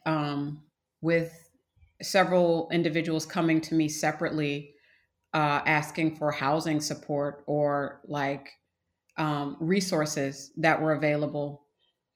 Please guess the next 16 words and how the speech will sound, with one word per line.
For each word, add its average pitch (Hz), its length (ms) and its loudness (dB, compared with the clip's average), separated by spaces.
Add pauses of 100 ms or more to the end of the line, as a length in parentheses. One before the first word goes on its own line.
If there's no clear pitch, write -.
(140)
And, 151 680 2
um, 147 560 -2 (140)
me 170 260 6
knowing 160 360 6
in 160 100 6
my 156 140 4
heart 160 420 2 (140)
that 147 400 0 (120)
nothing 160 800 0 (460)
was 202 280 6
available 147 580 2
to 147 120 -6
them. 139 320 -4 (680)
Uh, 156 300 0
it 143 60 -2
was 180 400 -2